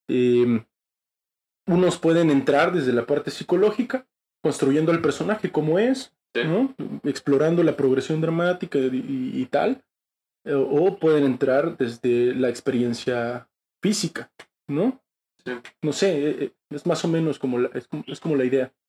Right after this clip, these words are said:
Speaker 2: Sí, comprendo. Quiero, ahorita que hablaste de Marlon Brando, mucha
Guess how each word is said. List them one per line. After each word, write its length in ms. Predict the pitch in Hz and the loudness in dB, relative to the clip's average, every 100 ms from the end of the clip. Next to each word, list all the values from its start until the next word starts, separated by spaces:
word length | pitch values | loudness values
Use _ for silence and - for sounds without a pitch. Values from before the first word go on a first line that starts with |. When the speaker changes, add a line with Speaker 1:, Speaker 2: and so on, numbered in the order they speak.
| _ _ _ _ _ _ _ _ _ _ _ _ _ - | _ _ _ _ _ _ _ _ _ _ _ _ _ -14
Speaker 2:
Sí, 260 | - 110 | -6 -6
comprendo. 480 | 107 98 101 104 98 _ _ _ _ _ _ - | -6 -12 -12 -12 -12 _ _ _ _ _ _ -4
Quiero, 380 | 117 123 - _ _ _ | 0 0 -4 _ _ _
ahorita 240 | 104 107 117 | -4 -2 0
que 80 | |
hablaste 260 | 107 104 113 | 0 -2 -4
de 60 | 107 | -6
Marlon 240 | 104 101 | -4 -4
Brando, 400 | 104 101 104 - _ _ _ _ _ _ - | -4 -6 -8 -12 _ _ _ _ _ _ -10
mucha 220 | 104 - | -10 -10